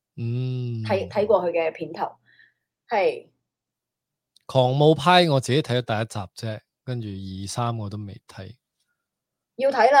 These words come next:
Speaker 2: 阿，阿 Sean，係。難得有得喺電-，誒，即係戲院睇。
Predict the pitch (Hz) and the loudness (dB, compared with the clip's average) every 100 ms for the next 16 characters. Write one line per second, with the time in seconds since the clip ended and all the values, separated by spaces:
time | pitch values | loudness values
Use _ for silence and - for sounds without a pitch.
0 | 226 208 202 180 208 240 220 214 220 214 | 6 6 2 0 0 2 4 4 0 -6
1 | _ - 180 160 143 123 - _ - 180 | _ -6 -2 -2 -2 -6 -10 _ -2 -2
2 | 147 220 233 196 247 196 196 165 _ _ | 0 0 2 4 4 2 0 -4 _ _
3 | - 165 - 233 196 151 160 180 - 147 | 2 2 4 0 0 -2 -4 -4 -6 -6